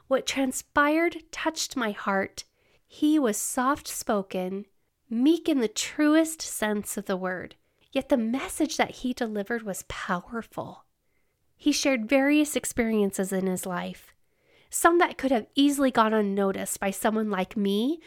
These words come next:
who is often experiencing life at a fast-paced speed.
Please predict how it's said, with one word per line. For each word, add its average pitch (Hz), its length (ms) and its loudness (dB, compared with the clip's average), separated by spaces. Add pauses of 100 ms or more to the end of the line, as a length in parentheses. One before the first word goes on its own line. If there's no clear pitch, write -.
(260)
who 254 180 4
is 240 180 2
often 262 400 2
experiencing 226 920 -2
life 196 280 0
at 185 60 0
a 180 200 -4
fast-paced 220 760 2
speed. 196 600 -4